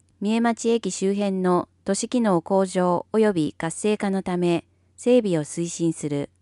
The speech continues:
防災行政情報伝達手段、多重化事業、七億円。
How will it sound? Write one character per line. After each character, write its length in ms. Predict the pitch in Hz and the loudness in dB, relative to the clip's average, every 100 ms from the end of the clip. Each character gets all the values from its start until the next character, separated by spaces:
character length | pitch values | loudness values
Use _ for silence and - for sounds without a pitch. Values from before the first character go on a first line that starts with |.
| _ _ _ _ _ _ _ _ _ _ _ _ _ _ _ _ _ _ _ _ | _ _ _ _ _ _ _ _ _ _ _ _ _ _ _ _ _ _ _ _
防 160 | - 214 | 0 2
災 280 | 233 247 226 | 2 0 2
行 120 | 233 | 2
政 320 | 233 233 226 | 2 2 2
情 220 | 226 220 | 2 0
報 180 | 220 214 | 2 0
伝 200 | 214 214 | 0 0
達 280 | 214 214 208 | -2 -4 -6
手 100 | 208 | -4
段、 300 | 185 156 143 - _ | -2 -2 -4 -8 _
多 120 | - | -6
重 220 | 175 220 226 | 0 2 4
化 160 | 214 | 0
事 140 | 202 196 | -2 -2
業、 400 | 170 151 143 - _ _ _ _ | -2 0 -2 -6 _ _ _ _
七 320 | 170 180 202 | -2 2 2
億 240 | 202 - 180 | 2 0 0
円。 320 | 170 160 | 2 0